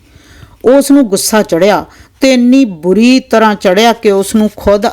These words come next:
ਆਪਣੇ ਆਪ ਉੱਤੇ ਹੈਰਾਨੀ ਹੋਈ। ਸ਼ਾਇਦ ਗੁੱਸਾ ਹੀ ਇੱਕੋ ਇੱਕ ਜਜ਼ਬਾ ਹੈ ਜਿਸ ਨੂੰ ਹਸਪਤਾਲ ਤੁਹਾਡੇ ਵਿੱਚ ਬਾਕੀ ਬਚਿਆ ਰਹਿਣ ਦਿੰਦਾ ਹੈ।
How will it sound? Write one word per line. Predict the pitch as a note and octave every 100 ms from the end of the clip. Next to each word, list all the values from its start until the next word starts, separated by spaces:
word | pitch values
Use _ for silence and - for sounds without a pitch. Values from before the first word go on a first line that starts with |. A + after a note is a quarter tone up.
| -
ਆਪਣੇ | G3 - G#3+ G#3+ - F#3
ਆਪ | F3 F#3 -
ਉੱਤੇ | - F#3+
ਹੈਰਾਨੀ | F#3+ F#3+ E3+ D#3 D#3
ਹੋਈ। | C#3+ C#3+ - _ _ _ _ _ - _ _ _
ਸ਼ਾਇਦ | - C4 C#4 C#4
ਗੁੱਸਾ | A3 F#3+ - B3
ਹੀ | B3+ A#3+
ਇੱਕੋ | - A3+
ਇੱਕ | G#3+ A3
ਜਜ਼ਬਾ | G3+ F3+ D#3+ C#3+ A#3
ਹੈ | G#2 _ _ _ -
ਜਿਸ | F#3+ A3
ਨੂੰ | A#3 A3
ਹਸਪਤਾਲ | G3+ F#3 - - F#3+ F3+
ਤੁਹਾਡੇ | E3+ A3 E3+ F3 F#3
ਵਿੱਚ | E3 D3+
ਬਾਕੀ | E3 E3+ D3 - G#3
ਬਚਿਆ | E3+ D#3+ - F3
ਰਹਿਣ | D3+ D#3 F#3+
ਦਿੰਦਾ | E3 D3 B2+
ਹੈ। | - _